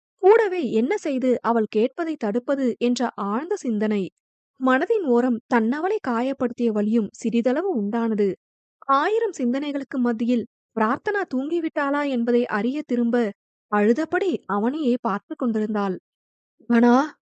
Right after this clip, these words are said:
கண் துடைக்க எழ முதுகு காட்டி படுத்துக்கொண்டு விசும்பினாள். முதுகை உரசிக்கொண்டு படுத்தவன் கண் துடைத்துவிட தட்டிவிட்டாள். வாய்விட்டு மன்னிப்பும் கேட்டுவிட்டான். ஏற்றுக்கொள்ளவில்லை. கோபத்திற்கான காரணத்தை கேட்டு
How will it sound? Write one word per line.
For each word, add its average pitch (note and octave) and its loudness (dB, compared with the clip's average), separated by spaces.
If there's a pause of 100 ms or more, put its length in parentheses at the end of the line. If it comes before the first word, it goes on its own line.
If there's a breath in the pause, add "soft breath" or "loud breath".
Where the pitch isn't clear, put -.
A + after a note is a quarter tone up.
(120)
கண் B3+ 4
துடைக்க F4+ -4
எழ D#4 0 (320)
முதுகு B3+ -4
காட்டி B3+ -4
படுத்துக்கொண்டு A#3+ -2
விசும்பினாள். A3 -2 (480)
முதுகை F#4+ 0
உரசிக்கொண்டு D4 -2
படுத்தவன் B3 -2 (280)
கண் B3 0
துடைத்துவிட C4+ -4 (400)
தட்டிவிட்டாள். B3 -2 (480)
வாய்விட்டு D4 2
மன்னிப்பும் C#4 -4
கேட்டுவிட்டான். A3+ -2 (380)
ஏற்றுக்கொள்ளவில்லை. A3+ 2 (420)
கோபத்திற்கான D4 2
காரணத்தை C4 -6
கேட்டு A#3+ 0